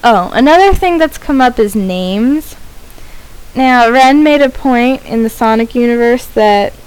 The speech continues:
usually the names of characters are something that applies to their characteristic or also their personality. So usually their name is a noun.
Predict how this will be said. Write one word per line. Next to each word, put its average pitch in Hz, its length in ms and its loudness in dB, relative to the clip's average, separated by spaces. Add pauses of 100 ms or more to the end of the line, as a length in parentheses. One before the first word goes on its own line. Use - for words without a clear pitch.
(800)
usually 262 640 0
the 233 220 -2
names 240 520 0
of 226 200 -4
characters 233 760 -2 (100)
are 226 80 -4
something 220 460 -4
that 214 220 0
applies 220 600 -2
to 262 80 0
their 220 180 0
characteristic 214 1120 -6 (1000)
or 220 140 0
also 220 480 0
their 220 180 0
personality. 214 1000 -2 (880)
So 233 300 -2
usually 302 500 0
their 269 240 2
name 240 320 0
is 226 120 -2
a 208 60 -4
noun. 202 540 -4